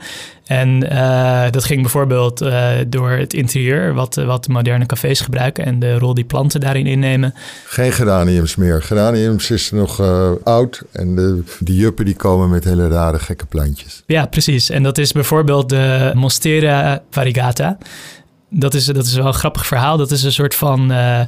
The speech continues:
Speaker 1: monstera. Ik weet niet of je dat kent. Die, die planten
Speaker 2: Nee.
Speaker 1: met zo'n groot groen blad. Ze zijn vrij algemeen, hoor. Maar er is ook een soort specifieke versie. En die doet het heel goed op Instagram.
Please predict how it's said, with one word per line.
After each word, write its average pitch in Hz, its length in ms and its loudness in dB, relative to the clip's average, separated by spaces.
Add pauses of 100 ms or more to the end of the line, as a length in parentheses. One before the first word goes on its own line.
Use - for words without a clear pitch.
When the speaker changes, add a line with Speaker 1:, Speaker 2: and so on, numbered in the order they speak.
(260)
Speaker 1:
monstera. 165 640 0
Ik 135 100 -2
weet 139 120 2
niet 139 100 0
of - 60 -4
je 151 60 -2
dat - 120 -4
kent. 156 280 0
Die, 135 460 0
die 127 120 -2
planten 147 340 0
Speaker 2:
Nee. 190 80 4
Speaker 1:
met - 100 0
zo'n 147 120 2
groot 143 360 0
groen 135 340 0
blad. 139 300 0
Ze - 160 -8
zijn 131 320 -2
vrij 139 240 0
algemeen, 135 480 0
hoor. 143 160 0 (420)
Maar 139 120 0
er 139 60 0
is 131 60 0
ook 151 120 0
een 151 60 0
soort 156 200 0
specifieke 165 600 0
versie. 165 520 0
En 143 160 0
die 147 100 2
doet 147 160 0
het 135 120 0
heel 151 160 2
goed - 260 -2
op 131 120 -6
Instagram. 143 640 0